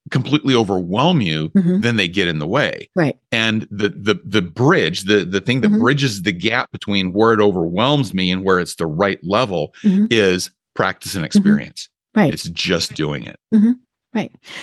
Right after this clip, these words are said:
Speaker 2: You know, I, I, I loved your book. It had so many great tips to it. And one of the things that it talked about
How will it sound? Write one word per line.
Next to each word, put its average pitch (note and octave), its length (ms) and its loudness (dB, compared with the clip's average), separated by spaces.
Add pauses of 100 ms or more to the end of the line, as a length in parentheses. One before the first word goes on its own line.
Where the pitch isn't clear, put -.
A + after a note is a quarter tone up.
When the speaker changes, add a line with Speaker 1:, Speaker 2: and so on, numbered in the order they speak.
(260)
Speaker 2:
You F#4+ 100 4
know, - 80 0 (120)
I, - 100 -2 (340)
I, A#3+ 300 4
I B3 80 4
loved D4 340 4
your A3 120 6
book. D3+ 320 2
It F#3 120 2
had A3 320 0
so - 180 -2
many B3 160 2
great G3+ 320 0
tips - 300 -4
to F3+ 140 0
it. D#3+ 160 0 (160)
And G#3+ 220 6
one D4+ 140 6
of B4+ 100 4
the D#4 60 0
things G#3 360 0
that G3 220 4 (120)
it G3 180 0
talked - 440 0
about G#3+ 320 4